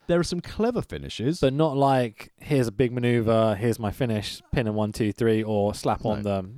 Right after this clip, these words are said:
Speaker 2: you know, the fin-, the submission and get the tap out, you know?
Speaker 1: And finally, having a D Q finish for your main event at WrestleMania,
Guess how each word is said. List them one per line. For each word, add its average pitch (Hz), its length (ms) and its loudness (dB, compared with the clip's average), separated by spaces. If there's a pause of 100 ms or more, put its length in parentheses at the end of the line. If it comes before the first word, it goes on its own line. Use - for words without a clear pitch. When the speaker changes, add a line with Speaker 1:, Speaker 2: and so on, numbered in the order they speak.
(140)
Speaker 2:
you 98 60 -4
know, 101 60 -6
the 98 80 -12
fin-, 110 220 -4
the 98 360 -6
submission 104 420 -4
and 92 140 -10
get 78 120 -6
the 82 60 -6
tap - 240 -6
out, 90 340 -6
you - 60 -12
know? 98 140 -8
Speaker 1:
And 117 120 -4
finally, 139 520 -2
having 139 280 -4
a 127 80 -2
D 143 220 0
Q 143 180 -6
finish 127 300 -6
for - 80 -4
your 123 60 0
main 123 160 0
event 117 160 -2
at 117 40 -6
WrestleMania, 104 480 -4